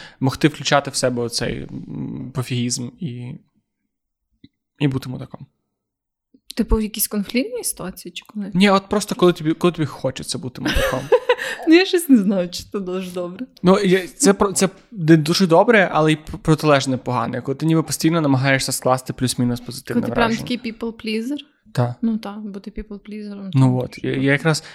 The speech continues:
Speaker 1: я ніби розумію, як можна впасти в цю крайність, але я не з-, не зовсім розумію, як можна впасти в протилежну крайність.
Speaker 2: Мгм.
Speaker 1: І мені, до речі, здається, що я зараз подумав, що я складаю не зовсім таке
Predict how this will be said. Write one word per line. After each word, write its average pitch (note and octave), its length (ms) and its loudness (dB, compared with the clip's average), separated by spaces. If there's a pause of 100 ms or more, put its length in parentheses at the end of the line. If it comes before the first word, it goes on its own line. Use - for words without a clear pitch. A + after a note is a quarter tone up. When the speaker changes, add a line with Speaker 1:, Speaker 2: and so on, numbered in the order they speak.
(120)
Speaker 1:
я C#3 240 8
ніби E3 220 2
розумію, D#3 580 0
як C3+ 180 0
можна C#3+ 240 -2
впасти C3+ 400 0
в - 80 -20
цю - 160 -4
крайність, A#2+ 720 0 (480)
але C3 220 6
я C3+ 100 6
не C#3+ 100 -2
з-, C3+ 100 -4
не C#3+ 160 -4
зовсім C#3 440 0 (240)
розумію, C3 300 0
як A#2+ 80 -4
можна B2+ 220 -6
впасти - 340 -6
в - 40 -16
протилежну - 420 -6
крайність. - 600 -12 (280)
Speaker 2:
Мгм. G#3 440 -4 (420)
Speaker 1:
І D3+ 80 6
мені, D3 180 8
до G#3+ 60 6
речі, A#3+ 240 2
здається, C#3 420 0
що - 180 -2
я B2+ 140 4
зараз B2+ 240 2
подумав, C3+ 340 0
що C3 200 2 (840)
я C#3+ 220 8
складаю D3+ 420 2
не D3 100 2
зовсім D3 360 2
таке - 200 -4